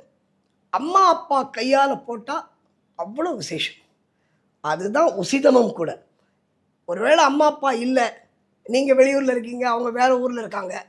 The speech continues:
கார்த்திகை ஒண்ணாம் தேதி நீங்க மாலை போட்டாகணும் அப்படின்னா ஒரு குருநாதரை வைத்து மாலை போடலாம்.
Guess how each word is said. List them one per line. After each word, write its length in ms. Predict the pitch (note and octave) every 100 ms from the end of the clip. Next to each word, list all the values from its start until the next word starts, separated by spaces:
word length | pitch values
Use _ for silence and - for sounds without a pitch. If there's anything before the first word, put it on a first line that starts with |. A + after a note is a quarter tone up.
| _ -
கார்த்திகை 380 | C4 D4 D4 B3
ஒண்ணாம் 340 | B3 C4 A#3+
தேதி 200 | A3+ A#3
நீங்க 200 | A3+ G#3+
மாலை 260 | G3+ C4 C4+
போட்டாகணும் 640 | - B3+ - B3 A#3 B3 -
அப்படின்னா 440 | - - - G#3+ - _ _ _ _ _
ஒரு 120 | F#4 E4+
குருநாதரை 540 | E4 E4 E4+ C#4 A#3+
வைத்து 280 | G#3+ G3+ -
மாலை 240 | C4+ F#3 F3
போடலாம். 400 | D3 C3 A#2